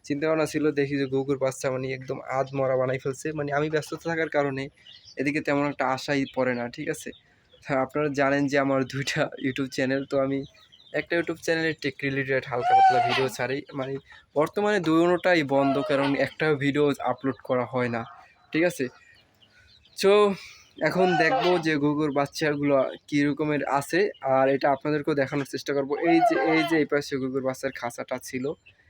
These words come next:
যাই হোক, আহ, এই ঘুঘুর বাচ্চা দুইটা, মানে, ছাড়িয়ে দেওয়ার প্ল্যান, আর দুইটা অস্ট্রেলিয়ান ঘুঘুর পাখির একজোড়া আনবো আর কি, সেটা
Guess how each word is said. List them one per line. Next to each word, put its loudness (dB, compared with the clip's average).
যাই 2
হোক, 4
আহ, 4
এই 4
ঘুঘুর 2
বাচ্চা 0
দুইটা, -2
মানে, 0
ছাড়িয়ে -2
দেওয়ার 2
প্ল্যান, 0
আর -4
দুইটা 2
অস্ট্রেলিয়ান 0
ঘুঘুর -2
পাখির -2
একজোড়া -2
আনবো -2
আর -6
কি, -2
সেটা -4